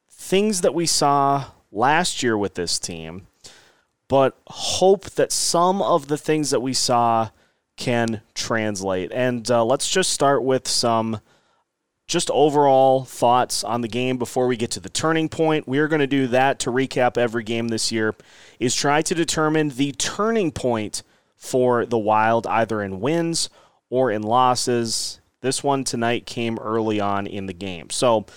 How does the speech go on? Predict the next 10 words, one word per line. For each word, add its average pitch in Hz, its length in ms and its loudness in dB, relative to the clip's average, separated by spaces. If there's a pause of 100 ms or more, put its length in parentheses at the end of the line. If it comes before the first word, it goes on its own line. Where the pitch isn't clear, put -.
(560)
just 254 240 -2
overall, 135 640 4 (1120)
it 160 220 0
is 151 640 2 (400)
a 139 100 0
Wild 143 480 2
team 131 560 -2
that 117 460 -2
I 117 80 -4
think - 640 -6